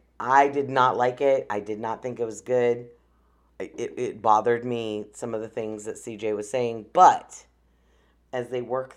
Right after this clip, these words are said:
through their topics, as they were working through their, uh, issues, their thi-, the, the,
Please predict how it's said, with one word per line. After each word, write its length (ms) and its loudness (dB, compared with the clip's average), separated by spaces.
through 260 -10
their 500 -6
topics, 640 -10
as 140 -10
they 120 -4
were 140 -8
working 480 -10
through 800 -4
their, 640 0
uh, 380 -2
issues, 520 -2
their 120 2
thi-, 180 -2
the, 320 -2
the, 260 0